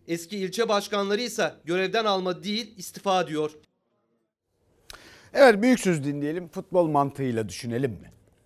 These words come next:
Speaker 2: Hadi futbol mantığıyla düşünelim. Futbolda bir mantık var mı şu anda bilmiyorum. Maçların ertelenmesine sebep olan olaylar yaşandı. Sağdan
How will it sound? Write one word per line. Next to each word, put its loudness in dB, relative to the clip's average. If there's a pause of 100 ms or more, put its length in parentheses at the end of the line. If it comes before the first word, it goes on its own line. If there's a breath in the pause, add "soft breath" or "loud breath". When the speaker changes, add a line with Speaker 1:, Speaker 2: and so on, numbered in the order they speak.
(340)
Speaker 2:
Hadi -10
futbol -6
mantığıyla -4
düşünelim. -12
Futbolda -6
bir -4
mantık -6 (180)
var 0
mı -2
şu -8
anda -6
bilmiyorum. -6 (600 soft breath)
Maçların -8
ertelenmesine -6
sebep -8
olan -8
olaylar -6
yaşandı. -8
Sağdan -4